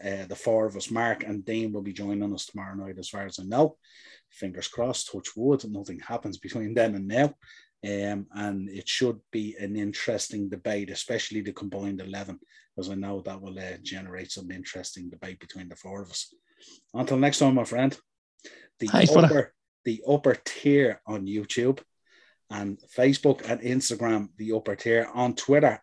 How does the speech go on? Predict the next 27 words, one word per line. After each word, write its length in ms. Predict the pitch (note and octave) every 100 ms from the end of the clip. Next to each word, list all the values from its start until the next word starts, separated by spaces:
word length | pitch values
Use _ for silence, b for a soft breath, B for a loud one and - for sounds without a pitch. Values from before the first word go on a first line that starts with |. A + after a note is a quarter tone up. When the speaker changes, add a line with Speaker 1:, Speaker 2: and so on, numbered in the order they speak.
| -
Speaker 1:
at 240 | C3 - -
the 360 | A#2 A#2+ A2+ C3+
underscore 560 | A#2+ A2+ - A2+ G#2+ - _ -
upper 320 | A#2 G#2+ G#2+
underscore 540 | A2+ G#2 - G2+ F#2 -
tier. 400 | - E3+ E3+ - b b b b -
And 140 | G#2
you'll 100 | G2
get 220 | F#2+ A2+
us 180 | A#2 F#2+ -
out 180 | A#2 A2+
there 220 | A2+ G#2+ F2+
for 200 | F#2+ -
audio, 440 | G#2+ A2 G#2+ F#2 _ _
Spotify, 760 | - - A2+ G#2 - G2+ F#2+ - _ b b _ -
Amazon 460 | A2 A2 G2+ G2+
Music, 480 | F#2+ G2 F#2+ F#2 - _
and 240 | G2+ F#2+ F2+
Google 320 | G2+ F#2+ F2+
Podcasts. 600 | - G2+ - F#2+ - - _ _ _ _
Till 140 | C3+
next 180 | B2+ C3
time, 160 | C3+ A#2+
my 80 | G#2+
friend, 300 | A#2+ A#2 A2
a 80 | G2+
pleasure. 400 | - A#2 A2+